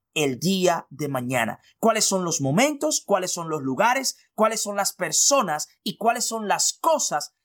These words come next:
de las cuales tú vas a aprender el día de mañana de manera intencional. ¿Por qué? Porque si yo quiero crecer y aprender constantemente, yo debo prepararme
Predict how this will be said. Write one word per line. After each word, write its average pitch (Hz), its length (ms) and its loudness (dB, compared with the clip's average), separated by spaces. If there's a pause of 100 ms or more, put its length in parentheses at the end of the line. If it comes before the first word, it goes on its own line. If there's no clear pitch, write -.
(120)
de 170 80 0
las 151 180 0
cuales 202 460 -2
tú 349 280 4
vas 220 340 0
a 196 80 0
aprender 185 560 -6 (200)
el 165 200 -2
día 196 220 2
de 185 80 -2
mañana 143 360 -4
de 185 100 2
manera 190 340 0 (240)
intencional. 165 800 -2
¿Por 180 200 4
qué? 110 300 -2
Porque 156 280 0
si 139 160 4
yo 165 140 2
quiero 165 320 2
crecer 214 760 2
y 196 160 4
aprender 165 640 0 (380)
constantemente, 147 1300 0 (100)
yo 151 180 4
debo 147 280 0
prepararme 131 880 -2